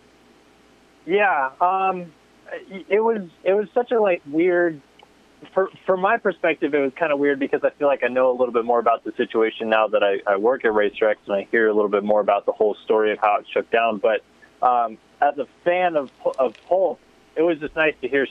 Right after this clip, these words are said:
Steve touch on it because, as you said, he's been tweeted it a lot or asked it a lot, and he kinda just usually brushes it off. But because Ping,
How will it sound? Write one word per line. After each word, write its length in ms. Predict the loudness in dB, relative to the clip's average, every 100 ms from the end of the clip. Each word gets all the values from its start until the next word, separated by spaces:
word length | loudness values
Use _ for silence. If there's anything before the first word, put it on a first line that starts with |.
| -2
Steve 260 | -2 0
touch 260 | -2 -2 0
on 160 | 0 0
it 120 | -2
because, 360 | -2 0 0 0
as 200 | -2 0
you 160 | 0 0 0
said, 240 | 0 0
he's 180 | -2 -2
been 360 | -2 -2 -2 -8
tweeted 520 | -2 0 0 0 0
it 80 | 2
a 40 | 2
lot 320 | 2 2 0
or 80 | 0
asked 280 | 0 -2 -2
it 100 | 0
a 40 |
lot, 320 | 2 2 0
and 160 | -2 -6
he 80 | -6
kinda 320 | -2 -2 0
just 200 | -2 -4
usually 280 | -4 -2 -2
brushes 420 | 0 0 0 0
it 100 | 2
off. 260 | 2 2 -2 -8 _ _ _
But 140 | -4 0
because 280 | 0 0 -2
Ping, 420 | -2 -2 -2 -4